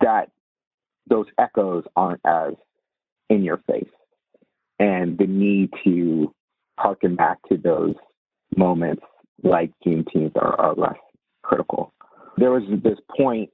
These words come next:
during Jim Crow segregation in the South where you saw Black people migrate from the Deep South to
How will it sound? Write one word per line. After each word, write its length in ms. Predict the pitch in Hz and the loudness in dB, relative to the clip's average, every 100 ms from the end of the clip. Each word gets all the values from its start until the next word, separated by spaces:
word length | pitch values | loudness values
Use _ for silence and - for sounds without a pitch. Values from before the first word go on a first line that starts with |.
| _ _ _ - 101 - | _ _ _ -2 0 0
during 260 | 101 90 | 0 -2
Jim 240 | 92 101 92 | -2 -2 -2
Crow 760 | - 107 92 90 87 92 - _ - _ - | -2 0 0 0 0 -2 -8 _ -10 _ -2
segregation 600 | 110 101 92 98 95 95 | 0 0 0 0 0 0
in 60 | 87 | 0
the 60 | - | 0
South 260 | 90 82 - _ _ _ _ 98 | 0 -2 -10 _ _ _ _ 0
where 180 | 98 | 2
you 240 | 92 95 95 - | 2 0 0 2
saw 420 | 98 92 87 82 - _ _ _ _ - | 2 2 0 -4 -8 _ _ _ _ -4
Black 240 | - 90 - | -2 -2 -2
people 500 | 95 - 87 85 82 | -4 0 0 0 -2
migrate 720 | 92 87 87 82 80 - - - _ _ _ _ - | 0 0 0 -2 -2 -4 -8 -16 _ _ _ _ -2
from 360 | 104 98 95 - - | -2 -2 -6 -8 -2
the 100 | 104 | -2
Deep 300 | 87 95 85 - | 0 -2 -2 -4
South 360 | 85 78 80 - _ _ _ _ _ _ - | -2 -2 -4 -8 _ _ _ _ _ _ -4
to 600 | 123 104 95 92 87 82 | 0 0 0 0 0 -4